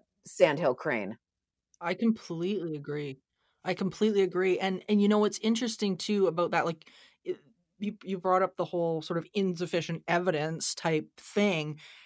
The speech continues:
Speaker 2: And, uh, for me, that you're, you're so on point, because I think we've got this nasty habit in our culture, and it's, and it, it affects obviously both your field and, and the parapsychological field, where they believe somehow that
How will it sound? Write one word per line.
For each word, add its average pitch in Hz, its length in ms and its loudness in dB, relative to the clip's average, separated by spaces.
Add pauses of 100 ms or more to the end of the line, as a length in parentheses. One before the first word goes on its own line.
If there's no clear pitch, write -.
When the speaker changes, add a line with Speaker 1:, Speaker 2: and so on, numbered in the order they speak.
(160)
Speaker 2:
And, 185 400 2 (120)
uh, 196 80 -2
for - 320 2
me, 208 260 6
that 175 180 6 (120)
you're, 185 240 -4
you're 180 160 0
so 220 280 2
on 185 140 2
point, 190 260 0
because 180 180 -2
I 170 80 0
think 220 320 2
we've 214 160 0
got 185 180 2
this 170 180 -2
nasty 180 460 0
habit 180 580 0
in 175 140 -4
our 160 140 -2
culture, 165 680 -2 (380)
and 180 260 0
it's, - 320 -2
and 180 160 2
it, 180 100 -4
it 185 120 4
affects 226 400 0 (560)
obviously 214 400 2
both 165 200 -2
your 190 140 2
field 175 280 0
and, 170 160 -6
and 170 160 -4
the 160 80 -10 (140)
parapsychological 175 800 -2
field, 170 300 0
where 165 300 0 (460)
they 202 280 6 (120)
believe 214 760 2
somehow 208 680 2
that 175 280 0